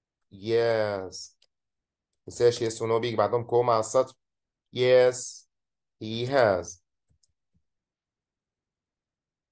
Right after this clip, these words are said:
How are the teachers at Jaman's school? بيسأل عن المدرسين في مدرسة جامان. هقول إن هم كانوا كويسين جدًا، هو وصفهم أصلًا قال،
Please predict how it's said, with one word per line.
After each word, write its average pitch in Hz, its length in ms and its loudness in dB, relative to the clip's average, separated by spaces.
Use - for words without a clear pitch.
How 185 400 0
are 214 240 8
the 180 120 -2
teachers 185 680 0
at 156 520 4
Jaman's 123 560 -2
school? 156 420 -4
بيسأل 131 360 -2
عن 120 180 2
المدرسين 113 600 -6
في 120 120 -12
مدرسة 113 480 0
جامان. 127 520 0
هقول 120 200 -6
إن 110 100 -6
هم 120 220 -4
كانوا 135 400 -4
كويسين 139 460 0
جدًا، 123 300 0
هو 123 160 2
وصفهم 135 360 -2
أصلًا 139 440 -4
قال، 147 380 0